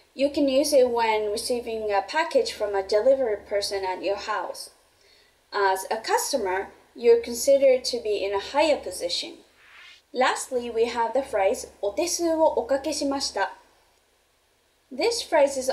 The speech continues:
also used to thank people for their efforts, but has an apologetic tone as if someone put in a lot of effort to help you. It can often be used with an apology, "申し訳ありませんでした."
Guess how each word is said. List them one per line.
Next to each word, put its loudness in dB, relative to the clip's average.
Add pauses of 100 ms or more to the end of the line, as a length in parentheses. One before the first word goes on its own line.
also 4
used 0
to 2
thank -4
people -2
for -6
their 2
efforts, 0 (380)
but 2 (100)
has 2
an 2 (180)
apologetic 4
tone 0
as 2
if 2
someone 0
put -2
in -4
a -4
lot 2
of 0
effort 2
to -8
help -2
you. -10 (800)
It -2
can -2
often 0
be 2
used -2
with 4
an -4
apology, 0 (420)
"申 2
し -2
訳 0
あ 6
り 0
ま 0
せ 0
ん 0
で 0
し -6
た." -8